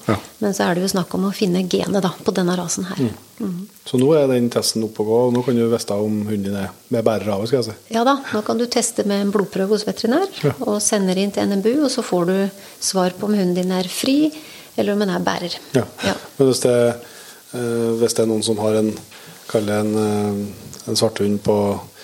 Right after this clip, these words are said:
Speaker 1: tre-fire år, som de synes er litt, eh, rar krøll på halen, så er ikke, så er det ikke det de, den hunden har da, for at de blir ikke så gammel med den, eh, lidelsen,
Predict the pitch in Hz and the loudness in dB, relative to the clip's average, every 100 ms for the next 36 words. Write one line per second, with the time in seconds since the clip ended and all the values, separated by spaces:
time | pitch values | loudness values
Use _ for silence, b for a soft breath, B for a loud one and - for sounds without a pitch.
0 | B B - 107 110 101 117 139 131 127 | B B -6 -4 -2 0 0 2 2 2
1 | 120 127 120 - - 127 120 117 110 - | 2 2 2 -2 -4 2 4 4 2 0
2 | 117 107 113 104 101 113 107 - 98 110 | 0 2 2 2 0 0 -2 -4 -6 -4
3 | 95 92 101 107 95 123 113 107 110 110 | -4 -6 -6 -6 -2 0 0 0 -2 0
4 | 113 127 120 117 101 104 110 - 107 107 | 0 2 2 2 0 -2 -2 -2 -2 -2
5 | 104 - 123 117 107 135 123 117 117 117 | -2 -2 0 2 2 2 2 2 2 2
6 | 117 113 98 | 2 0 -2